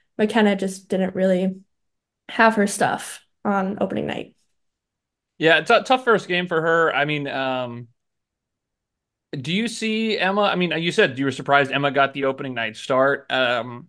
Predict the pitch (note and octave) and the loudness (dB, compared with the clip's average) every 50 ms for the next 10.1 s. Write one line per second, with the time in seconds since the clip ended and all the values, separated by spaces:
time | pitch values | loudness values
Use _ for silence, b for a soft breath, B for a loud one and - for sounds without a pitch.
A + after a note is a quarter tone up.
0 | _ _ - C#3 C#3+ C#3+ C#3 C3+ C3 C3 - - D3+ C#3 C3+ C#3 C#3 C3 C3+ C3+ | _ _ -8 -6 -4 -2 0 -2 -2 -4 -6 -4 0 0 0 0 -2 -4 -6 -6
1 | B2+ B2 A#2+ B2 B2 C3 C3 C3 A#2 A2 - - A2 G#2+ - C#3+ C3+ B2+ B2 B2 | -6 -6 -4 -6 -6 -8 -8 -10 -12 -12 -10 -12 -12 -10 -6 -6 -4 -4 -4 -2
2 | B2+ C3 B2+ - C#3 B2+ C3 - - A#2+ B2 C3+ C3+ B2+ B2+ B2 A#2+ C3 C#3 C#3 | -2 -4 -2 0 -2 -2 -2 -4 -2 0 0 0 0 -4 -6 -6 -2 -2 -2 0
3 | C#3 C3+ - C3+ C3+ C3 C#3+ C#3 B2 A#2+ A#2+ A#2+ B2 C3 C3 C3 C3 B2 A#2 A2 | -2 -2 -2 -2 -4 -4 -4 -6 -6 -6 -4 -4 -4 -4 -4 -4 -6 -8 -12 -12
4 | - - B2 A#2+ A#2 A2 A2+ A2+ A#2 G#2+ _ _ _ _ D3 C3+ C#3 A#2+ A2+ A2+ | -14 -14 -14 -12 -12 -12 -12 -14 -14 -14 _ _ _ _ -20 -18 -16 -14 -12 -10
5 | A2+ A2 A#2 A2 G#2 - _ _ _ _ _ _ _ - B2 A#2 - - A2+ G2+ | -10 -6 -6 -6 -6 -8 _ _ _ _ _ _ _ -10 -10 -10 -10 -14 -12 -6
6 | A2+ A2 A2+ - - A2+ G#2+ A#2+ C3+ - - C3+ C3 C#3 E3 E3 C3+ A#2+ - - | -4 -4 -4 -4 -4 -2 -2 -2 -2 -2 -2 0 2 2 2 0 -2 -8 -10 -8
7 | A#2+ A2+ A2+ - - A2+ A2+ A#2 B2 A#2+ A2+ A#2 A#2+ b b b b b b b | -10 -10 -10 -10 -12 -10 -6 -4 -4 -4 -4 -6 -8 b b b b b b b
8 | _ - B2+ C3 C3+ B2+ C3+ B2+ C3 C3 B2 B2+ B2 B2 G#2+ - B2+ B2+ B2+ C3+ | _ -6 0 0 0 2 2 2 0 0 0 0 0 0 0 -2 -4 -6 -4 -4
9 | C3+ C3 B2+ B2+ B2 G#2+ A2 C#3+ D3+ D#3+ D#3 D3+ D3+ D3 D3 D#3 D#3 D3+ - - | -4 -4 -4 -4 -4 -4 0 4 4 4 4 4 0 0 -2 -2 -4 -4 -6 -8
10 | - | -20